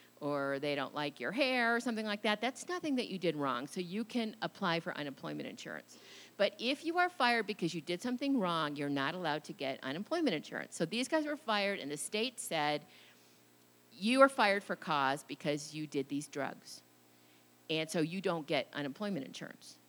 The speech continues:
So these guys said, "No, we were fired because of our religion. We were fired because we engaged in our religious practice." And so this law that does not give us an exemption and tells us that we cannot have,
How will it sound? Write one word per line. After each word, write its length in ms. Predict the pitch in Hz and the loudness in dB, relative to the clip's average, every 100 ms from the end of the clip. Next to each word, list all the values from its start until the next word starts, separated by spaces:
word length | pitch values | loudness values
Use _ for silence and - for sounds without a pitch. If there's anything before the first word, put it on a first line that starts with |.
| _ | _
So 120 | - 220 | 0 2
these 220 | 262 320 | 4 4
guys 240 | 240 202 | 6 4
said, 260 | - 170 151 | 4 0 0
"No, 960 | 170 208 196 190 185 143 196 196 135 - - - - _ - - - | 0 4 4 4 0 0 0 0 -4 -12 -20 -20 -20 _ -20 -20 -14
we 220 | 160 254 302 | -4 0 4
were 140 | 254 | 2
fired 360 | - 175 147 139 | 4 2 2 -2
because 300 | 160 175 156 | -6 -6 -6
of 140 | 147 | -4
our 100 | 135 | -6
religion. 560 | - 139 143 190 170 120 - - - - | -6 -8 -4 -4 -4 -10 -12 -20 -20 -4
We 140 | 185 | 0
were 100 | 269 | 0
fired 380 | - 220 202 175 | 2 2 4 0
because 360 | 165 175 147 | -2 -2 -4
we 180 | 160 214 | -4 0
engaged 480 | 247 180 175 170 165 | 0 2 0 0 -6
in 100 | 147 | -6
our 160 | 135 170 | -4 -2
religious 440 | 214 190 175 170 | -2 0 -2 -4
practice." 680 | - 156 135 - - - - - - - | -8 -4 -4 -4 -18 -20 -20 -20 -20 -12
And 120 | 165 | -10
so 220 | 165 196 | -4 -4
this 340 | 160 185 330 320 | -2 0 0 0
law 280 | 262 247 240 | 0 2 2
that 180 | 165 | 0
does 160 | - 151 | -2 -6
not 220 | 170 185 | -4 -4
give 160 | 277 262 | -4 -4
us 160 | 269 | -2
an 80 | 285 | -2
exemption 580 | 254 208 208 226 147 117 | -4 -2 -4 -4 -8 -6
and 160 | 147 165 | -8 -6
tells 320 | - 240 254 | -2 0 0
us 140 | 160 | -4
that 160 | - 139 | -4 -6
we 100 | 226 | -8
cannot 480 | - 254 233 226 247 | -6 -2 0 2 0
have, 460 | 240 202 190 185 | 0 2 2 0